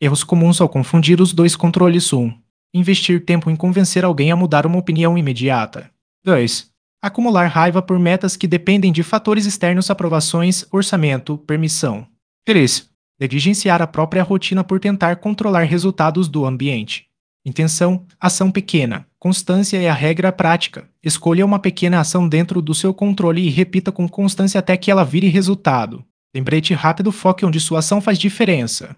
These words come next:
Gastar energia em controle externo é como remar contra a corrente, desgasta sem deslocar você. Porque isso importa para a sua rotina,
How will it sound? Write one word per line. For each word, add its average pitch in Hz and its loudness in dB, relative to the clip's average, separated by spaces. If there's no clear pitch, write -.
Gastar 156 -2
energia 180 0
em 196 0
controle 190 -2
externo 147 -2
é 180 -6
como 202 -4
remar 180 0
contra 190 -2
a - -4
corrente, 170 -4
desgasta 156 -2
sem 190 0
deslocar 180 0
você. 123 -8
Porque 190 -2
isso 196 0
importa 175 0
para 165 -2
a 156 -2
sua 214 -4
rotina, 139 -4